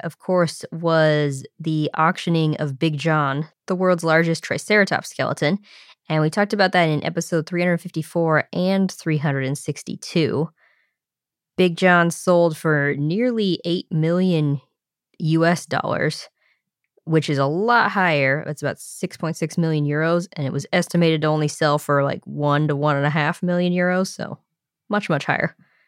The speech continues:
And Big John was found in South Dakota. There's something like sixty percent of the skeleton was found in more than two hundred pieces. And there was a lesion on the skull, possibly from another Triceratops that struck it.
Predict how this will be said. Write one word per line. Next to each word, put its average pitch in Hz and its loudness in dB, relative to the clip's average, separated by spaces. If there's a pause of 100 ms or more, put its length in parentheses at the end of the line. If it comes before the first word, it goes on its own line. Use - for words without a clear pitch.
(800)
And 156 2
Big 175 2
John 170 2
was 151 0
found 160 0
in 151 -2
South - -2
Dakota. 143 -2 (600)
There's 165 -8
something 254 -2
like 143 0
sixty - -4
percent 170 2
of 143 2
the 151 -4
skeleton - 0
was - -4
found 135 0 (320)
in 151 0
more 156 4
than 147 2
two - -2
hundred 151 2
pieces. - -6 (960)
And 147 2
there 147 2
was 143 0
a 147 0
lesion 190 4
on 139 0
the 143 -4
skull, - -2
possibly 190 0
from 180 -4
another 170 -2
Triceratops 160 -2
that - -8
struck - -2
it. - -8